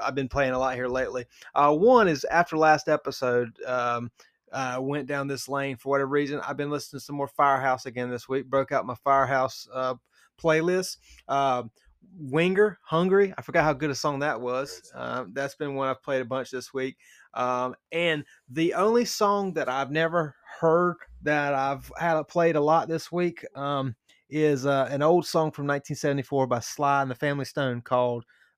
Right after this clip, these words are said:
Speaker 1: Time for Living. Uh, and, uh, so I watched this show on H B O called Winning Time with, uh, it's the
Speaker 2: Yeah.
Speaker 1: rise of the Di-, uh, Lakers dynasty. Uh, very good show.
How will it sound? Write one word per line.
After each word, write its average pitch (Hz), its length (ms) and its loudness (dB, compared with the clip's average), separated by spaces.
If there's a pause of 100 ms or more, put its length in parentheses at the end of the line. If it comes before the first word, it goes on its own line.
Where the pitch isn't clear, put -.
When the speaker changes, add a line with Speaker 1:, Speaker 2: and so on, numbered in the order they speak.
(100)
Speaker 1:
Time 156 300 0
for 151 200 -8
Living. 117 420 -2 (360)
Uh, 127 280 -4 (160)
and, 139 260 -6 (120)
uh, 156 40 -6
so 165 200 0
I 165 100 6
watched 196 300 4
this 156 100 -4
show 165 220 0
on 151 80 0
H 151 180 -4
B 147 120 0
O 143 100 0
called 120 440 -2 (200)
Winning 156 420 -2
Time 120 560 -6 (380)
with, 135 400 -2
uh, 127 300 2
it's 123 140 -6
the 135 160 -8
Speaker 2:
Yeah. 123 80 -8
Speaker 1:
rise 147 360 0
of 135 80 -12
the 131 160 -8 (180)
Di-, 143 340 -4
uh, 139 40 -10
Lakers 147 460 -2
dynasty. 147 520 -4 (340)
Uh, 123 320 -2
very 165 300 4
good 143 160 -2
show. 131 420 0